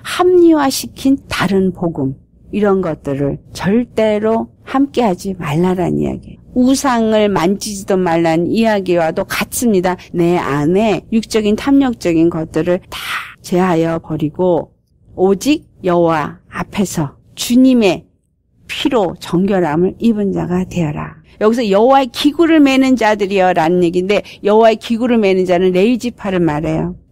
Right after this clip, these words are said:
다른 사람들이 기구를 못 매요. 성막 안에 있는 기구들을 매는 사람은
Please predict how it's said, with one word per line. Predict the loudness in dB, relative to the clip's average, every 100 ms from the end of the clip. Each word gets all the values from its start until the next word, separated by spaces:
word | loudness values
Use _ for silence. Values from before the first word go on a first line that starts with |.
| -12
다른 | -2 2 4
사람들이 | 4 2 2 2 2 2 0 -4 -4
기구를 | 0 2 2
못 | 2 2
매요. | 2 0
성막 | 0 0 2 2
안에 | 2 2
있는 | 2 2
기구들을 | -2 -2 0 2 0
매는 | 2 0 0
사람은 | -2 0 0 0